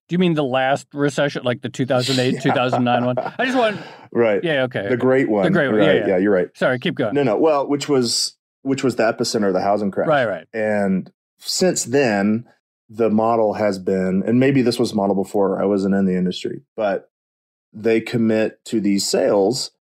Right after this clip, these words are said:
Speaker 2: let's just say ninety days worth of sales. The most inventory these folks can hold is forty-five days because of cash constraints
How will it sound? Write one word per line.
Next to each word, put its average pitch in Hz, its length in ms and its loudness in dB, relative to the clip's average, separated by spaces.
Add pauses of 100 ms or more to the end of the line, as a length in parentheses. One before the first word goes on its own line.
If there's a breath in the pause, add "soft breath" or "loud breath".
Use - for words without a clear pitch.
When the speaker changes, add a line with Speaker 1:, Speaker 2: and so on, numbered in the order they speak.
(460)
Speaker 2:
let's 113 200 -4
just 113 140 -4
say 107 120 0
ninety 107 320 2
days 101 240 0
worth 101 160 -2
of 92 80 -6
sales. 120 640 0
The 117 100 -2
most 139 320 0
inventory 104 680 0
these 98 200 -4
folks 104 320 -2
can 98 140 -4
hold 120 320 0
is 90 100 -4
forty-five 104 580 0
days - 520 -2 (340)
because 98 300 -4
of 95 100 -4
cash 104 360 -2
constraints 98 840 -2